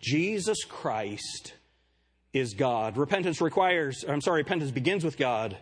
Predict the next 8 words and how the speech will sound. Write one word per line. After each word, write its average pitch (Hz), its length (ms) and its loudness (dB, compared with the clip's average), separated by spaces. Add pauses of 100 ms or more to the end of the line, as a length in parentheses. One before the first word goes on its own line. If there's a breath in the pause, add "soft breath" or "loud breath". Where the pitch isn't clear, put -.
(680 soft breath)
And 156 120 2
repentance 185 400 2
requires 175 880 2
that 175 200 4
we 180 120 6
see 180 200 0
Christ 180 520 0
as 196 320 4